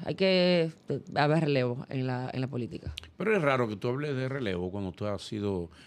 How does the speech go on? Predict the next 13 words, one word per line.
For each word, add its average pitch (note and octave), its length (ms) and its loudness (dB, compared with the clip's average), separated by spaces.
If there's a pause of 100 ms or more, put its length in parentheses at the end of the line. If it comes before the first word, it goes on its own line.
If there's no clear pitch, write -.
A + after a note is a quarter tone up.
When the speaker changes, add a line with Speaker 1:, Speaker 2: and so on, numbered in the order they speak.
(140)
Speaker 2:
históricamente G2+ 600 0
balaguerista F#2 840 -6 (640)
y G2 100 -4
a F2+ 80 2
última A#2 340 0
hora B2 140 2
te - 160 -6
cruzas - 640 -6 (100)
para F#2 180 -6
el F2+ 100 -8
P - 140 -8
L A2+ 200 -2
D B2+ 280 0